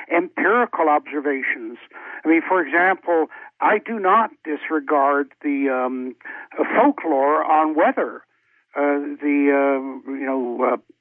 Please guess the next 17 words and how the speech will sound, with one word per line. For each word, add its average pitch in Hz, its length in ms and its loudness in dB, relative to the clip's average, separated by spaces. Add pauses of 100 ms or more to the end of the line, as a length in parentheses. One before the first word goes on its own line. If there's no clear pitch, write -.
(600)
Pus-, - 240 0 (260)
Puxatawny, 160 760 0
uh, 127 220 -4
Phil, 180 340 2
the, 131 320 -6
um, 120 160 -10 (500)
uh, 127 480 0
and, 143 80 4
and 147 240 2
the, 147 180 2
those 175 280 2
weather 160 240 2
prog-, 147 400 0
prognostications, 143 1080 -4 (440)
those 233 240 4
originated 180 640 0
from, 165 220 -2